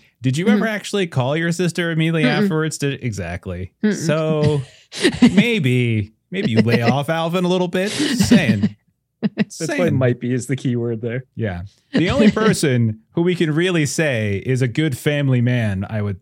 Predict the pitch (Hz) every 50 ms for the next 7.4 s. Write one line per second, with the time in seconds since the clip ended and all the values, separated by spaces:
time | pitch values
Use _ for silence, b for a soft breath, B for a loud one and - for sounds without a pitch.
0 | _ - 123 113 107 104 101 104 104 98 95 92 - - - 233 262 269 - -
1 | 180 156 135 151 180 185 147 113 127 131 123 120 110 104 110 120 127 120 98 85
2 | - - 117 - 165 180 165 202 202 202 190 185 170 175 170 - - - 160 127
3 | 117 151 151 185 202 208 220 - 156 143 143 143 143 131 110 95 90 - - 117
4 | 98 110 104 95 98 90 - - 98 90 85 85 76 73 76 85 - - 127 117
5 | 117 120 - - - 135 147 - 156 180 269 262 214 196 196 190 - 135 143 -
6 | - 202 208 180 160 - 202 196 202 202 196 185 185 180 165 160 208 294 330 -
7 | - 127 113 104 - 113 -